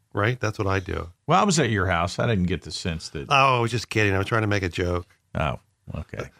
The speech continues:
Speaker 1: Every time, you know, whatever. So we both don't really hoard that much.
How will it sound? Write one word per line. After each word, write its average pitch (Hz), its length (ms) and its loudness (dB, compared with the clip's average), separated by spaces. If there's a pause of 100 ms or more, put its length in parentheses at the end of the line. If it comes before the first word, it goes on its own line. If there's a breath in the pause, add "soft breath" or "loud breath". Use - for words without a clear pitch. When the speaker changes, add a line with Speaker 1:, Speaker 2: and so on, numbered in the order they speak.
(120 soft breath)
Speaker 1:
Every 104 180 2
time, 127 160 -2
you 110 80 2
know, 78 200 -8
whatever. 92 440 -8 (380 soft breath)
So 127 380 2
we 131 120 0
both 135 280 2
don't 127 220 0
really 113 180 2
hoard 98 280 0
that 92 160 -2
much. 92 300 -10